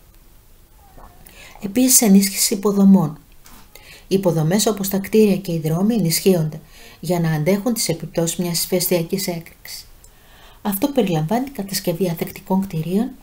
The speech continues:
και την ενίσχυση των γεφυρών και των δρόμων. Συνεχής παρακολούθηση και έρευνα. Οι επιστήμονες συνεχίζουν να παρακολουθούν τα ηφαίστεια και να διεξάγουν έρευνες για την κατανόηση των ηφαιστειακών φαινομένων.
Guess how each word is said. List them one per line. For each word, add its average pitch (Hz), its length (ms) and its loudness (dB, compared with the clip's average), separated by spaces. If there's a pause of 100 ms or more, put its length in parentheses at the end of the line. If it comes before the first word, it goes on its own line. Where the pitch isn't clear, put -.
(580)
και 240 140 -2
την 214 180 0
ενίσχυση 196 580 0
των 226 140 0
γεφυρών 196 500 0
και 247 80 -4
των 190 180 -6
δρόμων. 165 400 -4 (1300)
Συνεχής 196 460 0
παρακολούθηση 202 760 0
και 202 100 -2
έρευνα. 165 420 -2 (880)
Οι 180 160 0
επιστήμονες 196 600 2
συνεχίζουν 190 480 -2
να 185 60 0
παρακολουθούν 185 600 -2
τα 196 80 0
ηφαίστεια 175 480 -4
και 240 140 -4
να 160 100 0
διεξάγουν 160 540 -6
έρευνες 165 520 -4 (340)
για 196 160 0
την 196 100 -4
κατανόηση 170 540 -2
των 170 180 -4 (220)
ηφαιστειακών 190 640 -2
φαινομένων. 165 600 -4